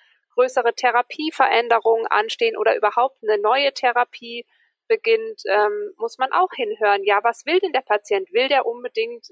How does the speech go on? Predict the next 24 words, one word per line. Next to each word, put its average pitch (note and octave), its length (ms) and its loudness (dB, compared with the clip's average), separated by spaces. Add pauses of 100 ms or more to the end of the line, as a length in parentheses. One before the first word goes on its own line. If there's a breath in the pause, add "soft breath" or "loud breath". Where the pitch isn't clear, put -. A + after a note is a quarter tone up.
(100)
ähm, G#3 320 -4
Klassiker, A#3 560 -2
ein G#3 140 -4
Antibiotikum - 880 -4
haben C#4+ 240 0
bei B3+ 160 2
der C4 120 0
Erkältung? C#4 520 -2
Oder, C4 480 2 (640 soft breath)
ähm, A#3 400 2
hat B3 180 2
er A#3 200 2
sich A#3+ 220 -10
vielleicht A3+ 300 -2
gedacht, A#3 400 -4
"Ach, A#3 260 0
das G#3+ 160 -6
braucht's", C#4+ 600 0
aber A3+ 240 0
wenn A#3 100 -2
ihm A3+ 160 -12
der A3 160 0
Arzt - 340 -2
erklärt, A3 600 -2